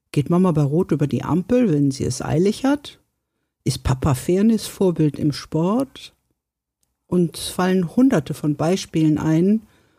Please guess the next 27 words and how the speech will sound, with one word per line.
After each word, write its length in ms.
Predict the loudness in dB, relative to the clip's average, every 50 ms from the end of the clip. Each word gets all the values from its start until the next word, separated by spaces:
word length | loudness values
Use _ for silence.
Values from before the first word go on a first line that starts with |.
| _ _ _ _
was 640 | 0 0 2 0 0 -2 -8 -12 -12 -14 -16 -20 _ _ _ _
und 300 | -8 -6 -4 -4 -4 -6
vor 180 | -6 -6 -6 -4
allen 460 | -2 0 2 2 2 2 2 0 0
Dingen, 640 | 0 0 2 2 2 4 4 4 2 2 0 -4 -10 _ _
wer 300 | 0 2 2 2 2 0
uns 240 | -4 -4 -6 -6 -6
beeinflusst 720 | -4 -2 2 2 2 0 0 -2 -2 -2 -2 -4 -4 -4
hat. 260 | -4 -4 -6 -12 _ _ _ _ _ _ _ _ _ _ _ _ _ _ _ _ _ _ _
Auch 180 | -4 -2 0
mein 300 | 2 2 4 4 4 4
Leben 460 | 4 4 4 2 2 2 2 2 0 0
ist 180 | -2 -6 _
geprägt 460 | -8 -8 -2 2 2 2 2 0 -4
von 200 | -2 0 2 4
Menschen, 640 | 4 4 2 2 0 -2 -2 0 2 2 2 2 0 -4 _ _ _ _ _ _ _ _ 0
die 60 | 2
mich 220 | 2 2 2 2
inspirieren 1000 | 0 0 0 -2 -4 0 0 2 4 4 4 4 4 4 4 4 4 4 2 0
und 380 | -2 -6 -4 -2 0 0 0 -2 -6 _ _
die 100 | -2 0
die 220 | 2 2 0 2 2
Welt 260 | 2 2 2 0 -2
verändern. 640 | -8 -8 -6 -4 -2 0 0 2 2 0 0 -2 -4 -10 _ _ _ _ _ _ _ _ _ _ _ _ _
Ich 280 | 0 0 0 0 0 0
nenne 320 | 2 4 4 4 4 2
sie 380 | 2 2 2 2 2 2 0